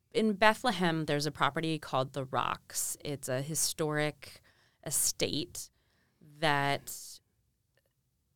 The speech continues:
goes back to about the late eighteen nineties, and it was given to the Forest Society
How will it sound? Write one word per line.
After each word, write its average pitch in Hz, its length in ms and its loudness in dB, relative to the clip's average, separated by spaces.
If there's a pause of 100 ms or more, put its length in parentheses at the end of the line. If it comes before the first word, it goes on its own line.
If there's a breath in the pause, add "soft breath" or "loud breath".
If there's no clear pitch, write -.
(420)
goes 175 260 4
back 147 300 6
to 170 220 2
about 151 540 6
the 160 140 -2
late 143 800 -2 (420)
eighteen 151 460 -2
nineties, 214 840 0
and 151 760 0 (640 soft breath)
it 180 180 6
was 175 200 2
given 175 300 4
to 190 100 -6
the 202 100 -4
Forest 165 340 0
Society 143 920 0